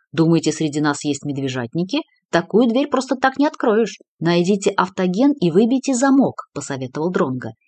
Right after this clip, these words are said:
«Если ваш водитель куда-то сбежал, дома всё равно должны остаться улики. У него была семья?» «Нет, была женщина, с которой он встречался», ответил один из сотрудников службы безопасности.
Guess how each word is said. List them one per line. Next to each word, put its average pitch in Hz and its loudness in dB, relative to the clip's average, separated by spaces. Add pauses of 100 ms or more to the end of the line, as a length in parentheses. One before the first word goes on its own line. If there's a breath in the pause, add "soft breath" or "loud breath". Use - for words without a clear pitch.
«Если 160 0
ваш 156 -4
водитель 160 -2
куда-то 139 -6
сбежал, 143 -2
дома 147 0
всё - -6
равно 165 0
должны 233 2
остаться 202 -4
улики. 175 -2 (240)
У 147 -4
него 151 2
была 214 4
семья?» 180 0 (400)
«Нет, 196 4 (280)
была 170 4
женщина, 233 0
с 185 -6
которой 190 0
он 233 4
встречался», 185 -4 (160)
ответил 147 -6
один 147 -4
из 196 -6
сотрудников 170 -4
службы 160 -6
безопасности. 170 -6